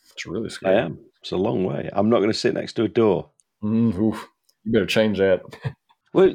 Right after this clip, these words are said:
Speaker 2: I mean, that, wh-, what, what's really interesting, there's loads of interesting things you can think about here, aren't there? I mean, I mean, one of, one of the things we were talking about just before we came on was, was the whole, the fact that people leaving, having the seat,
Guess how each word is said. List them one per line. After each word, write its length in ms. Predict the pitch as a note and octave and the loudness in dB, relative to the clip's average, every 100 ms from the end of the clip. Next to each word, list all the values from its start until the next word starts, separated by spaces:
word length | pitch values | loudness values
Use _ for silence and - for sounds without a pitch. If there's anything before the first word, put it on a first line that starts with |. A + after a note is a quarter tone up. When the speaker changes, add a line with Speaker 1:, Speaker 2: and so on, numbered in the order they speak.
| - | 2
Speaker 2:
I 60 | - | 4
mean, 180 | G3 E3+ | 4 4
that, 120 | - | 0
wh-, 260 | C#3 D3 - | -2 -2 2
what, 420 | D3 F#3 C3+ - | 2 4 2 2
what's 280 | C#3+ D#3 D3 | 2 2 4
really 260 | D#3 C#3+ | 6 6
interesting, 300 | D3 - - | 4 -2 0
there's 160 | B2+ G#2 | 0 4
loads 300 | C#3 C#3+ G#2 | 6 4 4
of 80 | A2+ | 2
interesting 420 | G#2 - G#2 G2 | 2 0 -2 0
things 240 | G#2+ F#2+ | 2 0
you 80 | F2+ | -2
can 100 | F#2 | 0
think 180 | G2 F#2 | 0 2
about 200 | F#2+ C2 | 2 2
here, 260 | F2 E2 F2+ | 2 2 4
aren't 220 | F#2 D2+ | 2 0
there? 160 | D2+ | -2
I 40 | E2+ | 2
mean, 280 | G2 F#2+ - | 2 2 -2
I 320 | - _ - | -14 _ -2
mean, 180 | A2 G#2+ | 2 4
one 140 | B2 | 4
of, 100 | A2 | 4
one 160 | A2 A2 | 2 2
of 80 | |
the 80 | G2 | 2
things 220 | G#2+ G2+ | 0 0
we 80 | F#2 | 2
were 60 | F#2 | 2
talking 280 | A2 F#2 F2 | 2 0 0
about 140 | C2+ | -2
just 160 | D2+ E2+ | -4 -8
before 240 | - F#2+ | 0 0
we 60 | E2+ | 2
came 320 | G#2 F#2+ F#2 | 2 2 4
on 180 | G#2 F2 | 2 2
was, 320 | E2 D2+ - _ _ _ _ _ | -2 -2 -10 _ _ _ _ _
was 180 | - F#2+ | -6 -4
the 80 | F#2+ | -4
whole, 560 | - A2 G#2 F#2+ F2 D#2+ _ _ _ _ _ _ _ _ _ | -2 2 4 4 2 -2 _ _ _ _ _ _ _ _ _
the 140 | - F#2+ | -8 -4
fact 320 | - B2 - | 2 2 0
that 140 | G2 - - | -6 -6 -2
people 400 | C3+ C3 A#2+ A2 | 0 2 2 4
leaving, 480 | B2 A2 G#2 G2+ G2 | 4 4 2 0 -2
having 300 | A2 A#2 G#2+ | 0 0 2
the 80 | G2 | -2
seat, 360 | - A2 - | 0 0 -2